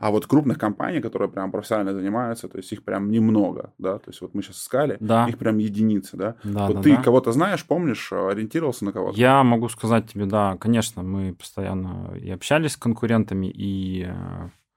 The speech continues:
Speaker 2: э, изучали их очень подробно. Из компаний, которые вот, э, именно упаковкой зарабатывают, это есть компания "Франчайзинг пять".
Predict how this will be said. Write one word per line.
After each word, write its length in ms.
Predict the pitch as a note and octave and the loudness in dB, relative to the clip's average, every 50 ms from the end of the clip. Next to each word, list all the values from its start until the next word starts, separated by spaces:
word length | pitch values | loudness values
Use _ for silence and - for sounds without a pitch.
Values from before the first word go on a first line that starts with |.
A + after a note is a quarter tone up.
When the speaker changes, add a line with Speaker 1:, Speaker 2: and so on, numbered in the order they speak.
| _ _ _ _ _ _ _ _ _ _ _ _ _ _ _ _ _ _ _ _ _ _ _ _ _ _ _ _ _ _ _ _ _ | _ _ _ _ _ _ _ _ _ _ _ _ _ _ _ _ _ _ _ _ _ _ _ _ _ _ _ _ _ _ _ _ _
Speaker 2:
э, 320 | A2 A2 A2 A2 A2 G#2 G2+ G2 - | 0 2 4 4 2 2 0 0 -2
изучали 500 | A2 F#2+ G2+ G2+ - D3 D#3 E3 D#3 C#3+ | -2 -4 -2 0 4 4 6 6 8 6
их 360 | C3+ A#2 - - - - - | 6 6 4 -2 -8 -6 -6
очень 260 | A2+ A2+ - - G#2 | -4 -4 -2 -4 0
подробно. 560 | - A#2+ A2+ B2+ B2 A#2+ A2 A2+ G#2+ G#2 F#2+ F#2 - - - - - - - _ _ _ _ _ _ _ _ _ _ _ _ _ - - - | 0 4 6 6 6 8 8 6 6 6 4 0 -6 -16 -20 -20 -20 -20 -20 _ _ _ _ _ _ _ _ _ _ _ _ _ -18 -16 -8
Из 160 | - B2 A2+ | -6 -6 -6
компаний, 560 | - - B2+ - A2+ D3+ D#3 D#3+ D3+ C3 A2+ G2+ | -2 -2 -2 2 4 4 4 6 6 4 4 2
которые 480 | - - - - C3+ C3 B2 A#2 G#2+ | 0 -4 0 4 4 6 8 6 6
вот, 400 | G2+ A2 A2+ G#2+ A2 - - - | 6 4 2 2 2 -4 -8 -2
э, 140 | G#2 G#2 G#2 | 0 0 0
именно 420 | G#2 - A#2 B2 B2 A2+ A2 G#2 G2+ | 0 2 2 2 4 4 4 2 2
упаковкой 800 | - A2+ A2 - A2 A2+ - F3 G3 G3+ - - C3 A2 F#2 F2 F2+ | -2 -6 -2 -2 -2 0 2 0 0 0 0 2 2 2 2 2 -4
зарабатывают, 800 | F2+ F#2+ G2 G2+ G2 F#2 G#2 G2+ G2 - - E2+ F2 E2+ - - - | -8 -6 -4 -4 -2 0 2 0 0 0 -6 -12 -12 -12 -10 -10 -12
это 640 | A2+ - _ - A2 G#2+ G2+ G2+ G2+ F#2+ F#2+ F#2+ G2 | -12 -12 _ 0 2 4 4 4 2 2 0 -2 -4
есть 160 | G2+ G2 - - | -6 -8 -8 -8
компания 360 | - G2 F#2 A2 G#2+ G#2 G2 | -8 -2 0 0 0 0 0
"Франчайзинг 560 | - - - G2+ G2+ - G#2+ G#2 G2 G2+ G2 - | -4 -4 -6 -6 -2 -2 -2 0 0 -2 -2 -2
пять". 300 | C#3+ D3+ F3 E3+ - | -2 -2 -2 -4 -10